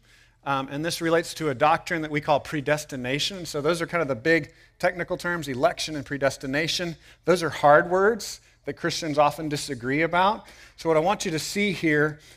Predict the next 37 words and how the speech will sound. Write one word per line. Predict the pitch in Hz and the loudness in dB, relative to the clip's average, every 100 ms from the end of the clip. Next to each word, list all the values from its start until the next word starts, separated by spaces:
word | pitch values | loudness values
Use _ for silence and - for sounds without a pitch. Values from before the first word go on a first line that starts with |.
| _ - | _ 0
uh, | 143 143 | 2 2
is | 147 | 0
that | 143 143 | -2 -6
Paul | - 185 208 170 | 2 6 8 6
is | 120 | 2
not | 139 165 185 165 | 2 4 2 2
actually | 156 - - 139 | 0 -2 -6 -6
giving | 120 160 185 160 | -2 -2 0 0
us | 131 127 - | 0 -2 -8
the | 143 135 135 | -8 -6 -2
explanation | 139 143 - 135 123 139 139 135 | -2 -2 -4 -8 -4 -2 -2 -6
that | 117 - | -10 -6
helps | 147 135 - - - | -2 -2 -4 -14 -14
the | 120 | -16
Christians | - 139 - 131 | -8 -8 -6 -12
that | 110 | -12
have | |
been | 113 | -12
fighting | 110 131 135 135 | -4 0 0 -2
over | 131 | -4
that | 131 127 | -6 -6
for | 135 | -10
two | 143 | -8
thousand | 139 131 127 | -2 -2 -2
years, | 127 135 131 - _ _ - | -6 -6 -6 -12 _ _ -14
to | |
solve | 123 143 139 | 0 4 4
their | 139 | 2
problem. | 123 131 139 175 180 - _ _ _ | 0 4 4 2 -6 -14 _ _ _
What | - 151 | -4 -2
is | - | 2
Paul | 160 | 4
doing | 143 147 160 | 4 0 -2
here? | 170 185 190 _ _ _ _ _ | -2 -4 -4 _ _ _ _ _
He's | 120 | -20
comforting | - - 160 - 117 107 | -14 -10 -10 -10 -10 -10
you | 98 95 | -12 -16